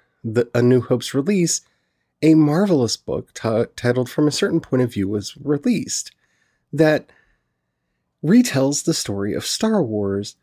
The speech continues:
but from the perspective of other characters than the main characters.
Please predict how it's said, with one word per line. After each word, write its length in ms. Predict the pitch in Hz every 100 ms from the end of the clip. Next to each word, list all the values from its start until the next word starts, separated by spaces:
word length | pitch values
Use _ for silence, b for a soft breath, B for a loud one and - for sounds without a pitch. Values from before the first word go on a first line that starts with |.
| _ _ _ _ _ _ _
but 200 | 143 180
from 640 | - - 180 180 180 175 151 _ _ _ -
the 80 | 135
perspective 920 | - 143 - 196 180 - 156 143 - -
of 280 | 135 139 - _ - 117 127 - _
other 320 | 151 165 175
characters 720 | 165 - - 143 127 147 131 -
than 420 | 127 131 143 139
the 80 | 135
main 400 | 123 120 113 110
characters. 1040 | - - - 143 123 - 92 - - -